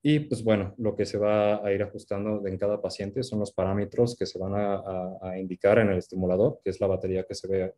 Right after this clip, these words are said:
justamente aquí a la altura del pecho, para, este,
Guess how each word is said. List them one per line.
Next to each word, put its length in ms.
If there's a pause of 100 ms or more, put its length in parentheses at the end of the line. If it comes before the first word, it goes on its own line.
(120)
justamente 440
aquí 200
a 60
la 40
altura 240
del 140
pecho, 320 (640)
para, 440
este, 1080